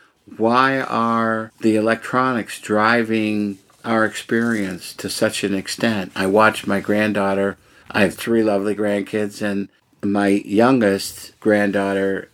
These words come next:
is three and a half, and watching her is just so much fun. But her experiences are so different from my experiences.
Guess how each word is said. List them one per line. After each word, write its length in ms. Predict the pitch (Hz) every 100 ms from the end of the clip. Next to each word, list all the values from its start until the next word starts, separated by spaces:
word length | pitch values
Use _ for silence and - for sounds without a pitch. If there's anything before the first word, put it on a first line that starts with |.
| -
is 520 | 101 95 90 - - _
three 300 | - 123 113
and 80 | 101
a 40 |
half, 580 | - 120 110 92 90 85 _ _ -
and 240 | 98 92
watching 580 | 104 120 135 - 107 95
her 520 | 87 95 90 87 90 _ _ -
is 320 | 101 90 -
just 260 | - 104 -
so 280 | - 135
much 220 | 127 104 -
fun. 560 | - 131 117 92 85
But 240 | - 127 113
her 240 | 135 185
experiences 800 | 185 - 156 151 147 131 - 113
are 220 | - 120 127
so 760 | - - 180 175 170 170 170
different 680 | 165 170 165 151 98 82 - _ _
from 240 | - 120 113
my 280 | 120 127
experiences. 1120 | 127 101 - - 85 80 80 78 - 80 78